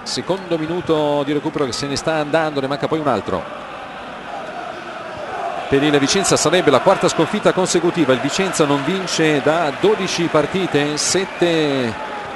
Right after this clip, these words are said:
perse e cinque pareggiate. Diventerebbero otto perse e cinque pareggiate se dovesse perdere anche stasera. In una posizione di classifica comincia a farsi abbastanza preoccupante per il Vicenza, al momento quart'ultimo insieme all'Ascoli.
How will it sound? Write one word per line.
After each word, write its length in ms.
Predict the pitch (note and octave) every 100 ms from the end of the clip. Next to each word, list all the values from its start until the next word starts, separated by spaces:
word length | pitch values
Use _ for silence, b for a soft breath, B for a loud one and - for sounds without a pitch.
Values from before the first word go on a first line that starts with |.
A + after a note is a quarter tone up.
| -
perse 540 | F3+ F#3 D3+ F3 E3+ - - -
e 80 | B2
cinque 340 | - G#3 F#3+ D#3
pareggiate. 640 | F3 F3 - G2+ A2+ A2 - - - - - - -
Diventerebbero 560 | C3+ D3+ D#3+ D3+ B2+ -
otto 260 | G3+ -
perse 420 | C#3+ B2 G#2+ - A#2
e 60 |
cinque 300 | A2+ E3 D3
pareggiate 500 | C3 D3+ D3+ A2 G#2+
se 140 | A2 -
dovesse 260 | A#2+ -
perdere 320 | - D#3+ C3 C#3
anche 180 | D3+
stasera. 440 | C#3+ - - G#2+ F#2 - - - - -
In 100 | D3+
una 140 | F#3 E3+
posizione 400 | E3 D3 A3 F#3+
di 40 |
classifica 500 | A3 - G3 F#3 C#3
comincia 260 | A#2+ G3+ D3
a 40 |
farsi 220 | F3 G3+
abbastanza 380 | C#3+ B2+ F#3+ D#3+
preoccupante 720 | B2 F#3 - E3+ E3 A2 B2
per 120 | B2+ D3+
il 200 | D#3 C#3+
Vicenza, 580 | F#3 B2+ B2+ - G#2 F#2+ - - - - -
al 100 | A#2+
momento 300 | D3 E3+ C3+
quart'ultimo 460 | D3+ - F3 D#3+
insieme 240 | C3 D#3 C#3
all'Ascoli. 440 | A#2 - - E2